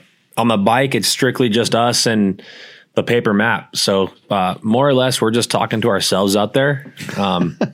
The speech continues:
<laughs> there is no voice command yet. I think, um, with how everything in the world is going right now, it'll eventually be there where,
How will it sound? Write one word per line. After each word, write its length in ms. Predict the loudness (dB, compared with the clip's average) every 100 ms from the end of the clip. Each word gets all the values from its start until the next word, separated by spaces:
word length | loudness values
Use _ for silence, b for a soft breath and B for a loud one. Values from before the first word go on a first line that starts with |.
| -6
<laughs> 320 | -8 -8 -4
there 200 | 0 2
is 120 | 2
no 220 | 2 2 2
voice 320 | 2 2 0
command 520 | 0 0 0 -2 -4 _
yet. 380 | -2 0 0 -4 -14 -10
I 100 | -4
think, 500 | -2 -2 -2 -6 -6
um, 320 | -2 0 0 -4 b b b b _
with 160 | -2 0
how 200 | 0 2
everything 340 | 2 0 0
in 80 | 2
the 60 |
world 240 | 2 2 2
is 120 | 2
going 220 | 0 0
right 100 | 0
now, 240 | 0 0 0
it'll 320 | 0 -2 -6 _
eventually 460 | -2 0 -2 0 0
be 180 | 2 2
there 180 | 2 2
where, 340 | 2 0 -2